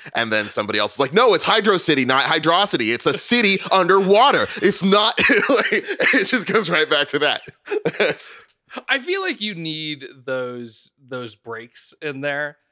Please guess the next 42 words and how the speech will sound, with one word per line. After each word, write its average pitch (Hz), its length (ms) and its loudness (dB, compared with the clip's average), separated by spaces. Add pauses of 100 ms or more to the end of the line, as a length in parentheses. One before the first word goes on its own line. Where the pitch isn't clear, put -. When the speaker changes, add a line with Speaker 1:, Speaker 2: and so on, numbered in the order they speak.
(340)
Speaker 2:
Like, 139 340 -2
as 165 220 0
Hentai 175 380 -4
Pizza 151 300 -6
Lord, 113 260 -6
like, 110 100 -10
I 113 120 -8
follow 117 360 -6
a 110 40 -8
number 110 320 -10
of, 101 100 -16
like, 104 160 -14
hentai 110 400 -10
Speaker 1:
<laughs> 104 60 -10
Speaker 2:
accounts, - 500 0
and 135 160 0
I 131 80 0
feel 185 320 -4
like 170 240 -2 (260)
it's, 143 160 -6
like, 156 120 0
a 131 80 -6 (140)
good 151 220 0
reset 117 640 -10
in 107 140 -12
there. 98 160 -16
It's 101 160 -16
like 110 240 -6 (200)
seeing 175 340 0
all 170 80 0
this, 147 120 -4
like, 135 160 -4
terrible 127 520 0
shit, 117 500 -4
you 127 80 -12
know, 113 220 -6
like, 104 180 -12 (240)
cops 123 340 -2
are 143 80 0
out 123 200 -2
killing 123 300 -4
people, 131 500 0